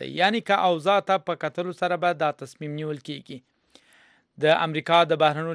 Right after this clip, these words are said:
چارو وزارت څو ساعته وړاندې یو بیان جاري کړ او په هغه کې یې وویل چې د امریکا د بهرنیو چارو وزیر مایک پامپیو او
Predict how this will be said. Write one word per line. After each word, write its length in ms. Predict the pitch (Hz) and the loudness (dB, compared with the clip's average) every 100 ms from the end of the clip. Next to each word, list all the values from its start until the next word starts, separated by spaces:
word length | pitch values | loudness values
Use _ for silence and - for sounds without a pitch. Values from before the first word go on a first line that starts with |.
| 156 | -2
چارو 180 | 160 160 | -2 -2
وزارت 340 | 151 156 160 - | -2 0 -2 -4
څو 100 | 165 | -6
ساعته 260 | 160 160 160 | 0 0 0
وړاندې 380 | 160 160 160 160 | 0 -2 0 -2
یو 80 | 156 | 0
بیان 280 | 156 165 151 | 0 -2 -2
جاري 240 | 151 180 180 | -2 -2 0
کړ 100 | 180 | 0
او 40 | 165 | 0
په 80 | 170 | -2
هغه 140 | 160 180 | -2 -4
کې 140 | 175 | -2
یې 80 | 170 | 0
وویل 260 | 190 180 175 | 0 -2 -4
چې 100 | - 165 | -6 0
د 140 | 175 175 | 2 2
امریکا 320 | 165 156 175 175 | -2 -4 0 0
د 140 | 160 | 2
بهرنیو 420 | 160 151 165 175 - | -2 -2 -6 -8 -2
چارو 220 | 160 156 | -2 0
وزیر 260 | 156 147 160 151 | -2 -4 -4 -2
مایک 180 | 143 143 | -2 -4
پامپیو 360 | 143 185 208 233 - - - - | -4 0 2 2 -2 -20 -20 -2
او 40 | 170 | 4